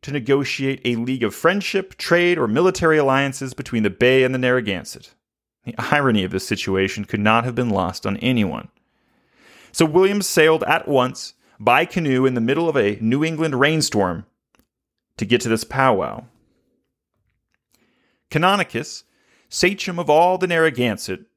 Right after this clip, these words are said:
trusted Williams, and would have never allowed any other Englishman access to these joint discussions between the Narragansett and the Pequot.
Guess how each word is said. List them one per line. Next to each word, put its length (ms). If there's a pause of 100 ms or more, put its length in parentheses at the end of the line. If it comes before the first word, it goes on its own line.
trusted 480
Williams, 540 (420)
and 120
would 100
have 120
never 240
allowed 440 (100)
any 260
other 300
Englishman 560
access 460
to 100
these 180
joint 340
discussions 580
between 260
the 80
Narragansett 640
and 100
the 60
Pequot. 440